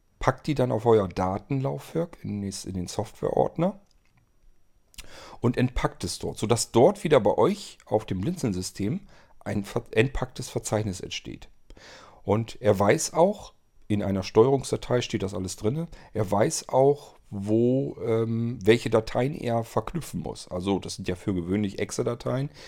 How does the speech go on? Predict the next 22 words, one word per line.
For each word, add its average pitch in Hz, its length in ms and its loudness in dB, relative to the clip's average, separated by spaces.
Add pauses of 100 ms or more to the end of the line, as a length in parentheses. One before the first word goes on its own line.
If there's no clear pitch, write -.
(220)
die 98 140 -2
in 123 160 2
diesen 101 200 0
Unterverzeichnissen 104 800 -2
drinne 156 280 0
sind. 180 320 -4
Das - 120 -8
sind 95 120 -10
diese 90 180 -6
direkt 87 360 -4
startbaren 90 600 -4
Programme - 460 -6
dann. - 200 -4 (1400)
Sodass 127 360 2
er 127 60 6
die 131 400 -6
auch 135 400 6 (580)
<coughs> - 600 10
in, 160 220 6
im 156 360 4
System 143 520 0
dann 127 340 2